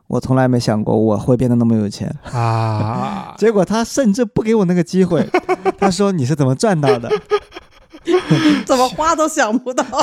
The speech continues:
Speaker 2: <laughs> 行。”行，哎，本来呢，这个问题咱们就告一段落了，
Speaker 1: 嗯。
Speaker 2: 但是我实在是很好奇，是否有一个方法能达到那个目标哈。
Speaker 1: 嗯。
Speaker 2: 所以丁娜，你在问这个问题的时候，你脑海中有一个类似答案吗？或者有一个好答案吗？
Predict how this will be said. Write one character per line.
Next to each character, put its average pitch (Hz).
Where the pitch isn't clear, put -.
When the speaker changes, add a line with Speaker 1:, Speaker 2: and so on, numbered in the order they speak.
Speaker 2:
<laughs> 254
行。” -
行， 160
哎， 143
本 135
来 143
呢， 196
这 180
个 165
问 180
题 165
咱 160
们 175
就 175
告 190
一 190
段 254
落 135
了， 143
Speaker 1:
嗯。 135
Speaker 2:
但 208
是 185
我 147
实 -
在 269
是 190
很 143
好 156
奇， 147
是 196
否 185
有 151
一 156
个 165
方 175
法 147
能 143
达 143
到 165
那 156
个 139
目 165
标 160
哈。 143
Speaker 1:
嗯。 139
Speaker 2:
所 196
以 196
丁 226
娜， 208
你 143
在 156
问 196
这 170
个 156
问 170
题 139
的 131
时 131
候， 131
你 143
脑 156
海 160
中 160
有 131
一 135
个 160
类 160
似 156
答 131
案 170
吗？ 165
或 170
者 170
有 156
一 151
个 170
好 -
答 123
案 165
吗？ 151